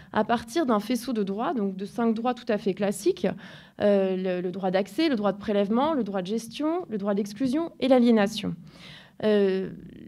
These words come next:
les, les droits d'accès et de prélèvement sont considérés comme, euh, des, des droits plutôt opérationnels et, euh, c'est là qu'on va retrouver la question des biens communs, choses communes et communs. Euh, il me semble que, s'agissant de l'Internet,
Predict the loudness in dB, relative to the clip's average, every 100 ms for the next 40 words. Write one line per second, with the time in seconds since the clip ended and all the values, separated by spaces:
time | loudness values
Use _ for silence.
0 | -2 10 12 12 8 6 6 6 4 4
1 | 4 4 4 4 6 4 2 0 0 0
2 | 0 2 4 4 2 4 6 8 6 6
3 | 4 4 4 2 2 4 4 6 6 4
4 | 2 4 6 6 4 4 4 4 2 -4
5 | -10 -20 -20 -8 4 6 6 6 4 4
6 | 4 4 6 6 6 6 4 4 4 4
7 | 0 0 0 2 6 6 6 2 2 2
8 | 4 4 4 2 -2 -2 2 4 4 2
9 | -2 -4 -4 2 2 2 -2 -12 -20 -20
10 | -8 2 6 6 6 4 6 8 8 6
11 | 2 2 0 2 4 4 2 2 4 4
12 | 4 4 2 2 0 -2